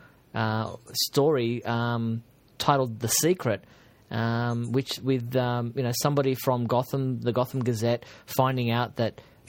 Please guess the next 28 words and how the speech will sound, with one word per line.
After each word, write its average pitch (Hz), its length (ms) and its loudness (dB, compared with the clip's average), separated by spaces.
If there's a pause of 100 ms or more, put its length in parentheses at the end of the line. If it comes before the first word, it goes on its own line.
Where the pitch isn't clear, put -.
Batman 123 600 0
and 110 340 -2
Bruce 127 280 0
Wayne 120 220 2
were 113 60 0
one 120 220 0
and 120 120 -2
the 110 60 0
same, 127 480 0
and 117 160 0
then 113 120 2
that 117 140 0
guy 117 200 0
turns 113 280 0
up 98 220 -2
dead 139 300 2 (180)
before 117 260 2
he 113 60 2
gets 110 160 -2
to - 80 -6
publish 135 400 4
his 131 160 0
story, 139 460 4 (360)
and 110 220 2
Clark 131 360 4
goes 123 280 2
to 117 120 -2
Gotham 117 480 0